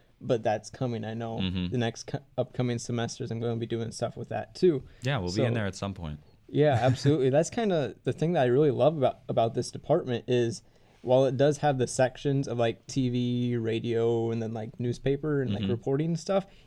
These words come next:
Speaker 1: it kinda all gets brought into one and everyone does everything together.
Speaker 2: Yeah. And that's, it's really cool to see everyone kinda overlap in their different specialties all throughout the studios.
Speaker 1: Absolutely, yeah. It's just like one big puzzle. We all
Speaker 2: Mm-hmm.
Speaker 1: just fit together and complete
Speaker 2: <laughs>
Speaker 1: everyone.
Speaker 2: Exactly.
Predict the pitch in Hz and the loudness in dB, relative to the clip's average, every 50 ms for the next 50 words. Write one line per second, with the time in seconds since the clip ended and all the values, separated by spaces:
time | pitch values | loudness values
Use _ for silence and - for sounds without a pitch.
0 | - - - - - 165 185 185 165 - - 131 139 147 143 127 - 113 - 120 | -8 -6 -6 -4 0 0 2 2 2 2 4 4 4 4 2 0 -2 -2 -2 0
1 | 113 120 127 127 123 - 120 113 117 120 113 113 104 107 - 120 117 123 117 117 | 2 2 2 0 -2 -2 -4 -2 -2 0 0 -2 -4 -4 -4 -2 0 0 0 0
2 | 113 113 110 110 - 113 117 123 110 - - - - - - - - - - 147 | -2 -2 -4 -6 -4 -4 -4 -4 -4 -6 -6 -10 -10 -10 -10 -10 -10 -10 -10 -12
3 | - - - - - - 147 170 101 73 - - - _ - - _ _ _ - | -14 -16 -20 -18 -12 -8 -8 -8 -8 -10 -12 -16 -20 _ -20 -20 _ _ _ -10
4 | 95 95 95 95 92 92 90 98 98 95 - - - - 95 104 110 123 127 120 | -8 -6 -4 -4 -4 -4 -2 -2 -2 -4 -6 -10 -10 -10 -6 -4 -2 -2 -2 -2
5 | - - 120 113 104 90 87 - - 95 92 90 87 90 92 90 87 87 87 87 | -2 -2 -2 -2 -2 -4 -4 -4 -2 -2 0 0 0 -2 -2 -2 -2 -2 -2 -4
6 | 87 - - 90 87 82 - 90 90 87 90 87 87 87 87 85 85 - - - | -6 -8 -8 -8 -6 -6 -4 -6 -6 -4 -4 -4 -2 -2 -2 -2 -4 -6 -10 -18
7 | - _ _ - 85 82 80 80 80 80 78 85 82 80 80 85 - 87 80 - | -20 _ _ -14 -12 -10 -10 -10 -10 -10 -8 -8 -8 -8 -8 -10 -10 -12 -12 -10
8 | - - 87 - - 85 - - - 78 73 73 73 - - 85 80 - - 85 | -10 -10 -10 -8 -10 -12 -12 -10 -10 -10 -10 -10 -12 -10 -10 -10 -10 -8 -8 -8
9 | 85 80 80 76 - - - - - - 90 85 82 76 73 73 73 - - _ | -8 -8 -8 -10 -12 -14 -16 -14 -12 -10 -10 -8 -8 -8 -10 -10 -12 -14 -18 _
10 | _ _ _ - - 120 127 143 147 135 123 135 151 170 - 120 120 120 131 151 | _ _ _ -10 -4 -4 -2 -2 -2 -2 0 2 2 2 2 0 2 2 4 4
11 | 143 123 117 101 127 127 - - 147 127 135 135 143 147 143 156 143 - - 147 | 4 2 2 0 -2 -4 -2 -2 0 0 2 2 2 2 2 2 0 4 4 6
12 | 170 180 151 131 117 110 110 127 131 131 143 143 147 151 143 156 147 147 147 - | 6 6 4 2 0 0 0 0 4 6 6 8 8 8 8 6 6 4 4 2
13 | - 156 147 - - 143 147 160 180 175 156 147 202 180 - 160 156 208 135 - | 0 0 0 0 0 2 4 4 6 6 8 8 8 8 8 8 6 6 6 8
14 | 175 175 190 - 135 131 120 127 127 120 117 127 110 120 120 120 117 107 123 139 | 10 10 10 10 6 4 4 4 4 2 2 0 0 0 0 -2 0 2 2 2
15 | 156 143 - 98 87 80 82 78 | 2 2 0 0 0 0 0 -2